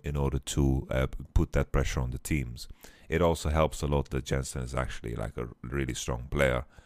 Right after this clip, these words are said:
and is, is a player that is going to secure, you know, that he's a resident in North America, which is, uh, super huge too, right?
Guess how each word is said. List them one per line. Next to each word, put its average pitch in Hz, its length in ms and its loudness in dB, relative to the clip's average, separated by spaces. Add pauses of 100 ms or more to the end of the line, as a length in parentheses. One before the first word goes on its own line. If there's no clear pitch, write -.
(180)
and 62 460 -6
is, 67 220 -2
is 67 200 -2
a 69 40 -4
player 71 340 4
that 65 160 0
is 65 80 -2
going 67 160 -4
to - 120 -8
secure, 67 520 2 (280)
you 71 80 -4
know, 67 120 0
that 65 160 -2
he's 64 180 -4
a 67 80 0
resident 69 440 0
in 67 120 -6
North 69 220 -6
America, 69 440 -2
which 64 200 -8
is, 64 400 -8
uh, 64 180 -4
super - 320 -8
huge 69 420 -6
too, 69 260 -4 (360)
right? 71 180 -4